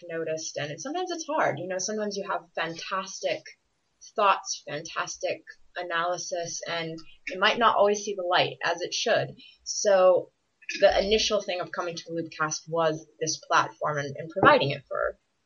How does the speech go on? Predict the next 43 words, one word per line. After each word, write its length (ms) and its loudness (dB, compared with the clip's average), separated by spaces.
our 220 4
guests 640 -4
and, 300 0
and 220 4
our 140 10
listeners, 440 2
'cause 300 -12
they 360 2
learn 480 0
from 260 -2
our 200 4
guests. 600 0
Um, 220 -2
I've 140 4
actually 380 6
learned 260 2
a 40 10
lot 280 6
from 120 -6
some 180 -6
of 60 -2
the 80 2
guests 260 4
that 120 10
we've 160 2
had 140 8
on 160 6
the 60 4
shows 300 4
on 120 2
certain 360 -2
topics. 440 0
It's, 280 -18
it's 100 -6
like 160 4
a 100 4
mini 440 -2
university 540 4
course 320 0
for 140 -2
myself. 580 10
<laughs> 40 -12
Um, 440 4